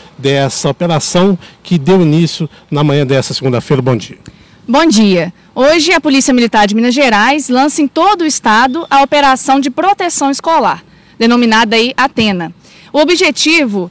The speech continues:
Speaker 2: é garantir a segurança da comunidade escolar, levar tranquilidade para os estudantes,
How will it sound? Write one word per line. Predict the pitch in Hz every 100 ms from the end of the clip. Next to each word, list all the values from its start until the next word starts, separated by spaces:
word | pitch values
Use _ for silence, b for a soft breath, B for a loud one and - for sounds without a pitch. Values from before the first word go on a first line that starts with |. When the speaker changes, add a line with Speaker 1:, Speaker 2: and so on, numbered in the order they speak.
| -
Speaker 2:
é | 220 254
garantir | 240 330 392 320 - 302
a |
segurança | - 330 269 247 277 269
da | 285
comunidade | 294 294 294 240 240
escolar, | - 320 240 165 - B B B B
levar | 285 269 285
tranquilidade | - 330 392 392 339 254 220 233 233
para | - 226
os | 220
estudantes, | 208 - 190 196 214 220 - -